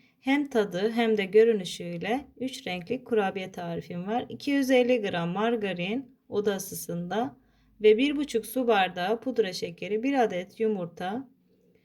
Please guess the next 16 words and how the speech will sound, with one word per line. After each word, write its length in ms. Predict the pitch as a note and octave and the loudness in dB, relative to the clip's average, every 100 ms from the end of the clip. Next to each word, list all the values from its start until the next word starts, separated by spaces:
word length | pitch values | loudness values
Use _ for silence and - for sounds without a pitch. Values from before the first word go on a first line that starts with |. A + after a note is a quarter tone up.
| _ - | _ -6
Unumuzu 460 | C#4+ D#4 B3 G3+ | 0 4 4 4
azar 380 | B3 B3 A#3+ A#3+ | 4 6 4 4
azar 280 | A3+ F#3+ F3 | 4 2 -4
ilave 440 | F3 E3+ E3 E3+ | -4 -2 -2 -2
edelim. 400 | E3 E3+ F#3+ B3 | -2 -2 -2 -2
Bir 120 | C4+ C#4+ | -2 -2
paket 380 | B3+ B3+ B3+ | 0 2 0
kabartma 580 | - A#3 G#3+ G#3+ A3 G#3+ | 2 2 2 2 -4 -6
tozu 480 | G3 F3 F3 G#3 A#3+ | -6 -10 -2 0 4
ve 180 | A3 A3 | 4 4
bir 100 | B3+ | 0
paket 380 | G#3+ G3+ G3+ A#3 | -4 -4 -4 0
şekerli 580 | A3 G#3 F#3+ F#3 F#3 | 0 -2 -6 -6 -6
vanilya 480 | F3 E3+ E3 D#3+ D#3+ | -2 -2 0 -4 -4
alarak 560 | - C4 A3 G3+ B3 - | 0 4 4 2 -4 0
yoğuralım. 640 | A3 F#3+ E3 E3 G3+ C4+ | 0 0 -4 -4 -6 -8